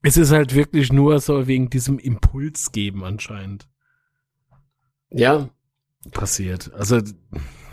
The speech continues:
Speaker 1: ja, Gott. Das Fußballgeschäft, man muss es einfach lieben.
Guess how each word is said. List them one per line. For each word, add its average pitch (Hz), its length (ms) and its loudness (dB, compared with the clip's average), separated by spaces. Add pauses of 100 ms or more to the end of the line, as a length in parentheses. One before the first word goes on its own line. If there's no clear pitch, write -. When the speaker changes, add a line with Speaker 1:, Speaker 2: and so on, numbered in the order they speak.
(340)
Speaker 1:
ja, 64 180 -18 (440)
Gott. - 280 -20 (1400)
Das 202 180 4
Fußballgeschäft, 143 760 2
man 117 100 4
muss 117 200 2
es 107 140 -2
einfach 107 360 0 (760)
lieben. 104 400 0